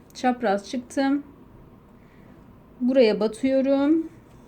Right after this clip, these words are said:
Çapraz buraya geliyorum. Geçiyorum. Şimdi çapraz olarak alttan dört iplik. İlk üç, dört. Bakalım dört iplik oldu mu?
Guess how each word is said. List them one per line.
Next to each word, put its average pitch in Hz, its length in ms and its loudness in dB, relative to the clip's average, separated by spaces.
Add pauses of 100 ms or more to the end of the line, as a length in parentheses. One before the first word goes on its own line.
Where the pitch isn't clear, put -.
(1400)
Çapraz 247 680 0
buraya 240 320 4
geliyorum. 277 920 2 (1800)
Geçiyorum. 247 640 0
Şimdi 262 360 -2
çapraz 277 520 2
olarak 220 640 2 (380)
alttan 226 540 -2
dört 262 300 2
iplik. 226 500 -4
İlk 220 240 -10
üç, - 240 -20
dört. 220 460 -2 (340)
Bakalım 220 400 -6
dört 196 240 -8
iplik - 260 -18
oldu 202 220 -8
mu? 214 220 -6